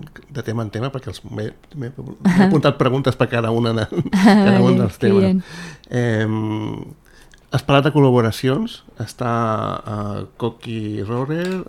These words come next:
Speaker 1: So Costamagna
Speaker 2: Sí.
Speaker 1: i, eh, Luismi Partera. Com han,
Speaker 2: Ujú.
Speaker 1: com ha estat el procés creatiu amb ells?
Speaker 2: Bien. Eh, So Costamagna y Coqui Schroeder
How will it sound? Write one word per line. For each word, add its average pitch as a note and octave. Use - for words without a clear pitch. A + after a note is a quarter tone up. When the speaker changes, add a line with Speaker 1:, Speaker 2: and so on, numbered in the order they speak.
Speaker 1:
So A#2+
Costamagna C3
Speaker 2:
Sí. G3+
Speaker 1:
i, C3+
eh, A2
Luismi B2
Partera. G2
Com A#2
han, A#2
Speaker 2:
Ujú. C4
Speaker 1:
com G#2+
ha A2
estat -
el G2+
procés G2+
creatiu G#2
amb G2+
ells? G2
Speaker 2:
Bien. F#3
Eh, F#3+
So -
Costamagna C4
y G3+
Coqui G3
Schroeder F#3+